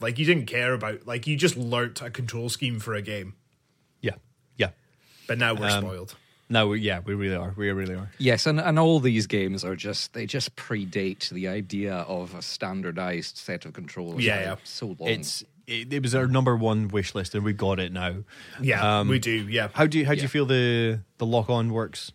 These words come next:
Speaker 2: It's quite spongy. It's not as snappy as five or four.
Speaker 1: It's not, it, yeah, it's not as snappy as five, but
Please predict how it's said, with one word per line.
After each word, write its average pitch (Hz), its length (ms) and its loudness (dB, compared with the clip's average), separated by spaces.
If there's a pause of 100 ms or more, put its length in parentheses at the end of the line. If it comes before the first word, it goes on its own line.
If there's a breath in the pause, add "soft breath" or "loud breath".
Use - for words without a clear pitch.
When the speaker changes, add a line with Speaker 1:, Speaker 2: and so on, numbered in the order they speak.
(120)
Speaker 2:
It's 117 140 -6
quite 151 180 0
spongy. 120 680 0
It's 123 220 -4
not 135 120 0
as 123 100 -2
snappy 131 480 2
as 104 120 -2
five 101 460 -2
or 104 80 -4
four. 107 240 -2
Speaker 1:
It's 143 240 6
not, 170 260 6
it, 156 200 6
yeah, 151 160 8
it's 123 140 0
not 160 240 8
as 175 100 4
snappy 165 480 4
as 135 140 2
five, 127 540 2
but 127 360 2